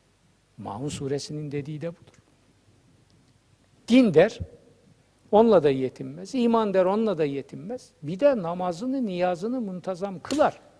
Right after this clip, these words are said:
Ve Kur'an diyor ki bu dini inkar etmiştir. Şu şu sebeplerden ve melundur.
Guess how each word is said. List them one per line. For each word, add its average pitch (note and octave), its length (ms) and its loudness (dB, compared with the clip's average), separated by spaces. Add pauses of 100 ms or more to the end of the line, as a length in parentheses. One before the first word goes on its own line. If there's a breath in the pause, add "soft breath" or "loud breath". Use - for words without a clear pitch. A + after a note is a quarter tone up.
(220)
Ve F#3 80 8
Kur'an E3 400 -4
diyor C4 180 -2
ki G#3 260 -10
bu G3+ 100 -6
dini E3 320 -10
inkar G#3 280 -4
etmiştir. - 640 -6 (260)
Şu - 180 -8
şu A#3 160 -6
sebeplerden F3+ 840 -4 (580)
ve G#3+ 100 6
melundur. F#3+ 500 -2